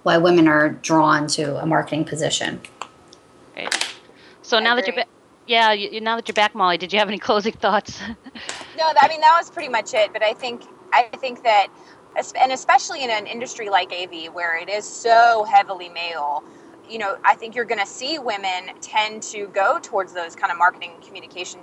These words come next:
Speaker 3: positions first versus, you know, maybe being an engineer or something kind of on the back end, just because women are so good at being sort of the face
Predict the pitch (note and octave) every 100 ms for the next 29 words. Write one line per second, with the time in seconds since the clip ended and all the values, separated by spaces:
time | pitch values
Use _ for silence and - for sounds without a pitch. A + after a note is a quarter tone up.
0 | - F#3+ F#3+ - E3+ - A#3+ B3 A3 -
1 | D#3+ G#3 A3 - F#3+ E3+ - - - -
2 | - F#3 F3 F3 F#3 F3+ E3+ F3+ F3 E3
3 | E3 F3 F3 E3 E3+ D3+ C#3 - F3+ F3
4 | F#3+ F3+ E3 - E3+ E3 D#3 D#3 D#3+ D3+
5 | - - - - - - - - - -
6 | - F#3+ G3 F#3 E3 E3 E3 - G3+ F3
7 | E3 F3 D#3+ D3 - E3 D3+ D3+ D3+ -
8 | E3+ D#3 D#3 - G3+ E3+ - - -